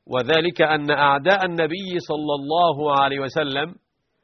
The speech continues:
كان قد أوقع الله في قلوبهم الرعب، فإذا كان بينه وبينهم مسيرة شهر هابوه وفزعوا منه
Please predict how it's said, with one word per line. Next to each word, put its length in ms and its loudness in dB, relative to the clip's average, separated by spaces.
كان 320 6
قد 280 2
أوقع 540 6
الله 480 6
في 180 -4
قلوبهم 760 -2
الرعب، 580 2
فإذا 360 0
كان 380 0
بينه 460 0
وبينهم 600 2
مسيرة 640 0
شهر 360 2
هابوه 920 2
وفزعوا 600 4
منه 300 -2